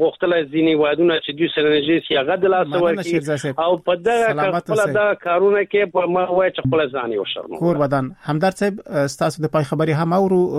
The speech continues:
Speaker 2: څه وړاندیزونه لرئ په لنډو کې او فکر کوئ وضعیت کومې خواته روان دی؟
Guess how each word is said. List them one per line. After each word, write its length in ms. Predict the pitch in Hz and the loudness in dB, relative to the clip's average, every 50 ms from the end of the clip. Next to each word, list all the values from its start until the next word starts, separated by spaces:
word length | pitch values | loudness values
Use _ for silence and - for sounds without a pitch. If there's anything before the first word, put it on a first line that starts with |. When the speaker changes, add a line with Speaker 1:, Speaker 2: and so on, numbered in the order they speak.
| 143 135 135 135 | 0 0 -2 -4
Speaker 2:
څه 200 | 135 - - 151 | -6 -4 -2 0
وړاندیزونه 540 | 147 143 135 135 131 127 131 151 170 185 | 0 2 2 0 0 0 0 0 2 2
لرئ 240 | 175 170 165 165 160 | 2 2 0 0 0
په 100 | - - | 0 0
لنډو 280 | 151 147 147 147 139 139 135 | 0 0 0 0 -2 -2 -2
کې 60 | - | 0
او 120 | 139 131 131 | 0 0 0
فکر 320 | - 147 135 156 135 - - | -2 -2 -2 -4 -4 -2 0
کوئ 120 | 135 135 135 | 0 0 2
وضعیت 300 | 131 131 127 139 131 131 | 0 0 0 0 -2 -2
کومې 200 | - - 127 120 | -2 -4 -4 -4
خواته 280 | - - - - - - | -4 -6 -6 -6 -6 -6
روان 200 | 117 - - - | -6 -8 -10 -14
دی؟ 80 | - _ | -18 _